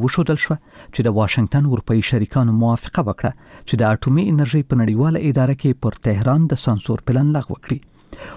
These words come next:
وروسته له هغه چې د امریکا مخکني ولسمشر ډانلډ ټرمپ په دوه زره اتلسم میلادي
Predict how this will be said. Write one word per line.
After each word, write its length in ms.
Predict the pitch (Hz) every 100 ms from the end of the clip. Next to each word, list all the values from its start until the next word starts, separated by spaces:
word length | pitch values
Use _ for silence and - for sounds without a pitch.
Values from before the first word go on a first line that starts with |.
| -
وروسته 320 | 151 143 147
له 80 | 127 123
هغه 120 | 127 -
چې 60 | 127
د 100 | - 123
امریکا 320 | 110 - 127 113
مخکني 280 | 104 - 120 110
ولسمشر 480 | 107 - 147 160 127
ډانلډ 280 | 131 127 120 -
ټرمپ 240 | 135 113 - - - -
په 80 | 101 123
دوه 100 | 135
زره 180 | 131 117
اتلسم 440 | - 131 - 170 139
میلادي 300 | 117 117 151